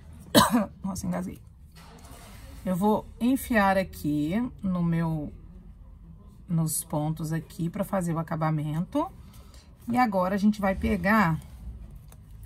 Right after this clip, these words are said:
o fio dourado pra continuar fazendo o, a decoração do manto. E aqui, gente, ó, é assim que o manto fica, ó.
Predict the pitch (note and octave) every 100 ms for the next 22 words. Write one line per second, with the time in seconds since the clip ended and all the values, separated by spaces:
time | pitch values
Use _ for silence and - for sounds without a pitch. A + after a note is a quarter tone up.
0 | - E3 - F3 F3 D#3 D3+ D#3+ F#3 F3
1 | G3+ A#3 - A#3+ G3 G3 - - - -
2 | - A3 A3 G3+ F3+ E3+ F3 F3 - -
3 | - - - - - F3+ F3 E3+ D#3+ C3
4 | - - - - - - - - - -
5 | - F3 E3+ F3 - F3+ F3 E3+ F3 G#3
6 | G3+ B2+ - A3+ A#3+ - C#4+ D4 E3+ D3+
7 | D3 - C#3+ D#3+ - - - - - -
8 | - - - - G3 G#3+ - A3 G#3 A3
9 | G3 F#3+ G#3+ - D#3+ C#3+ - D#3